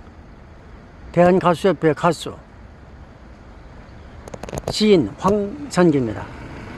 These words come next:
저는 지금 인천대학교 평생교육원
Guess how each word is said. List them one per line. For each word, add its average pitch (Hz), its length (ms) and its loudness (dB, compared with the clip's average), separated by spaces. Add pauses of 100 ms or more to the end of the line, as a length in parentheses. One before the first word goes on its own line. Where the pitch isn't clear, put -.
(680)
저는 165 280 4
지금 160 320 2 (2500)
인천대학교 180 1500 2 (1700)
평생교육원 208 1600 2